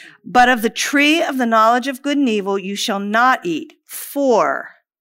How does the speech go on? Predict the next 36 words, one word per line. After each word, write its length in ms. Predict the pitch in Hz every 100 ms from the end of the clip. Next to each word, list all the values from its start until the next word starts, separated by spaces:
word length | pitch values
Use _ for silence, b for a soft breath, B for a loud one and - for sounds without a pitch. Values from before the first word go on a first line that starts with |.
| _ b b _ -
in 260 | 277 311
the 100 | 370
day 540 | 330 240 202 190 208 202
that 200 | 196 208
you 100 | 185
eat 220 | 240 262
of 140 | 240 180
it, 220 | 170 -
you 220 | 180 190
s-, 380 | 196 - - - -
shall 280 | - 208 190
surely 480 | - 196 185 180 180
die." 440 | 185 165 139 - B B B
Now, 500 | 226 226 226 220 - _ _ -
we 260 | 233 294
know, 720 | 320 294 220 180 180 233 240 _ b b _
I, 100 | 208 208
I 100 | 214
wanna 240 | 240 233
talk 260 | 240 262 262
about 220 | 262 214
death 220 | 254 254
a 40 |
minute 240 | 196 180 160
here, 160 | 175
because 340 | 180 175 208 190
we 260 | 196 269
know 380 | 311 277 190 202
that 160 | 196 196
Adam 360 | 196 202 240
didn't 400 | 196 202 190 -
drop 360 | - 214 220 185
dead 220 | 196 185
with 160 | 180 185
no 140 | 175
breath. 380 | 165 160 -